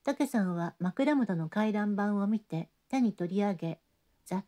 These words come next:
と黙読してから、「これ貸してや」と落ち着いた口調で言っ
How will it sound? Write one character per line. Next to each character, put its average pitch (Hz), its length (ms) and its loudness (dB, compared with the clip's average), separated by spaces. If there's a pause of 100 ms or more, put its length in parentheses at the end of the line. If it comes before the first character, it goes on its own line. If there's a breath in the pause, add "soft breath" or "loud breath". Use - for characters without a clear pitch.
(120)
と 220 220 -2
黙 196 260 0
読 226 260 0
し 214 60 -6
て 247 140 -4
か 175 160 -4
ら、 165 200 -4 (1600)
「こ 220 100 -2
れ 208 120 -2
貸 202 260 -6
し - 20 -16
て 294 140 2
や」 233 260 0 (1120)
と - 240 -6
落 170 100 -6
ち - 160 -14
着 247 160 0
い 220 60 -6
た 226 140 -6
口 - 160 -18
調 202 240 0
で 196 80 -2
言 190 80 -2
っ - 20 -20